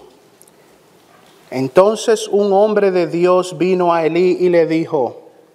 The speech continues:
"Así dice el Señor,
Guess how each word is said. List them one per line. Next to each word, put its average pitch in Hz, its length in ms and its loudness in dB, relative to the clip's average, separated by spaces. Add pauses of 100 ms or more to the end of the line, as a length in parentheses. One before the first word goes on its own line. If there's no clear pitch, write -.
(400)
"Así 214 560 0
dice 180 720 0
el 151 160 0
Señor, 147 680 0